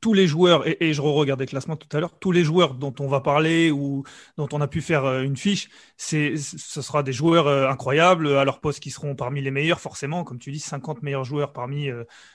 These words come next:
euh, des, des centaines, voire, euh, des milliers de joueurs, c'est, c'est incroyable. Après, c'est vrai que tout dépend du joueur et certains, euh, qui sont à des postes, euh, un peu particuliers, on a, on, certains aimeraient les voir plus haut, mais après, c'est vrai que si on prend f-, de manière factuelle,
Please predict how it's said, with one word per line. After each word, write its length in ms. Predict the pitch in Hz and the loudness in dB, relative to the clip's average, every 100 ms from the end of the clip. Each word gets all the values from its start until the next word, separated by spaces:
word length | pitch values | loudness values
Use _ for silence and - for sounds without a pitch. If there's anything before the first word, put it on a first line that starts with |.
| _ | _
euh, 100 | 127 | -14
des, 180 | 123 131 | -10 -10
des 160 | 127 123 | -8 -8
centaines, 520 | - 135 156 151 131 | -8 -6 -2 -2 -2
voire, 340 | 123 151 143 | -2 0 0
euh, 160 | 127 123 | -2 -6
des 120 | 131 | -6
milliers 240 | 139 135 | -6 -8
de 40 | 127 | -6
joueurs, 260 | 139 175 | -4 -4
c'est, 220 | - 135 - | -6 -12 -12
c'est 180 | - | -10
incroyable. 400 | 135 127 175 170 127 | -10 0 2 2 0
Après, 400 | 139 - 185 151 - - | -4 2 2 2 -10 -18
c'est 140 | - 131 | -8 0
vrai 160 | 175 | 0
que 180 | 175 170 | 2 0
tout 180 | 160 160 | 0 -4
dépend 500 | 147 165 165 165 147 | -2 2 4 4 2
du 220 | 143 143 | -4 -4
joueur 560 | 135 175 185 190 190 147 - - | 2 6 8 10 8 4 -12 -8
et 300 | 165 143 139 | -2 0 0
certains, 720 | - - - 175 180 175 175 | 0 -4 4 6 8 6 4
euh, 260 | 160 143 143 | 2 2 0
qui 160 | - | -4
sont 520 | 139 - 160 156 147 139 | -8 -2 0 0 0 0
à 100 | 135 | -2
des 100 | 135 | 0
postes, 460 | 160 156 151 - | 2 2 2 -2
euh, 180 | 143 139 | -2 -2
un 100 | 135 | -4
peu 120 | 143 | -6
particuliers, 680 | 135 - - 160 156 180 180 | -8 -8 -8 -4 4 6 6
on 160 | 160 143 | 4 0
a, 160 | 139 135 - - _ - | -2 -4 -16 -20 _ -8
on, 300 | 147 135 127 | -6 -6 -8
certains 380 | - - 156 147 | -12 -6 -2 0
aimeraient 240 | 139 131 | -2 -2
les 120 | 139 | -2
voir 220 | 131 139 - | -2 -2 -2
plus 140 | 170 | 4
haut, 100 | 202 | 6
mais 120 | 156 | 6
après, 200 | 135 - | 4 2
c'est 140 | 185 165 | 0 2
vrai 100 | 175 | 0
que 80 | |
si 100 | - | 2
on 80 | 185 | 0
prend 360 | 160 190 185 160 | 2 4 6 4
f-, 160 | - - | -2 -6
de 100 | 156 | -2
manière 280 | 160 165 | 0 -2
factuelle, 680 | - 185 - 196 190 156 139 | -2 -4 0 4 6 6 0